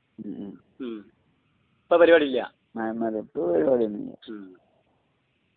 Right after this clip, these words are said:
Speaker 2: എന്നാ ആയിക്കോട്ടെ.
Speaker 1: നിങ്ങൾ
Speaker 2: വേറെ
Speaker 1: എവിടെ,
Speaker 2: എന്തൊക്കെ?
Speaker 1: നിങ്ങൾ എവിടെയാണ് ഇത്?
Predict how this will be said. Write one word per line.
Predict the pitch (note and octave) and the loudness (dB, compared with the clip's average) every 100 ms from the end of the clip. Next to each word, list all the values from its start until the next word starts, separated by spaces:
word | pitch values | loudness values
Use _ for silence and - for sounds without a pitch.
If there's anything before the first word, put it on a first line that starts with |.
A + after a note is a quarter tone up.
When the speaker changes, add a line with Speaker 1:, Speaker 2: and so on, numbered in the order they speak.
| _ _ _ _ _ _ C3 | _ _ _ _ _ _ -6
Speaker 2:
എന്നാ | D#3+ | -4
ആയിക്കോട്ടെ. | G#3 G#3 F#3+ | -2 -2 -2
Speaker 1:
നിങ്ങൾ | - D#3 D#3 | 0 4 8
Speaker 2:
വേറെ | G3 | 10
Speaker 1:
എവിടെ, | E3+ | 10
Speaker 2:
എന്തൊക്കെ? | F3 F3+ | 8 6
Speaker 1:
നിങ്ങൾ | E3 E3 | 6 6
എവിടെയാണ് | E3+ E3 F3 F3 | 8 8 6 4
ഇത്? | E3+ E3+ | 2 2